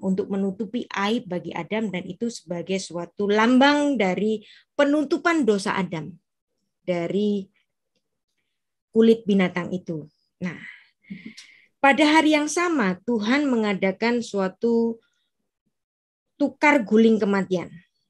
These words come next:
Ada pembunuhan oknum yang tidak berdosa, anak domba yang tidak berdosa, dibunuh oleh Tuhan, diambil kulitnya, dipakaikan sebagai pakaian bagi Adam.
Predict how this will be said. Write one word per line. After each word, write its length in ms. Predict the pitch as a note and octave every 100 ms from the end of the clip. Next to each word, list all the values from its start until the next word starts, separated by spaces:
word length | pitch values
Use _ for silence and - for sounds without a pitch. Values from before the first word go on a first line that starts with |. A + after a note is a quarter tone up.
| _ _ _ _ -
Ada 360 | F#3 F3+ G3
pembunuhan 1000 | G3 G3+ G3+ F#3+ G#3 A3 A3 A#3+ A#3+ A#3+ B3 _ _
oknum 400 | - A#3+ C#4 E4 D4+
yang 160 | C#4
tidak 320 | C4+ A3+ G#3
berdosa, 440 | F#3+ G#3 G3 E3 C3 _ _ _
anak 280 | G3 G#3+ F3+
domba 320 | G#3 A3 A#3
yang 200 | A3+ G#3+
tidak 240 | G3+ - F3
berdosa, 400 | F3+ F3+ E3+ D#3+
dibunuh 480 | - F3+ A#3+ C4 C#4
oleh 240 | A3 A3
Tuhan, 320 | A3 A3 G#3+
diambil 400 | F#3+ - G3 G#3
kulitnya, 400 | G#3 G#3 G3+ A3+ - _
dipakaikan 640 | G3 - F#3 - - G#3+
sebagai 320 | G3+ E3+ E3
pakaian 320 | F3 E3+ E3+ D#3+
bagi 240 | D#3 -
Adam. 240 | - -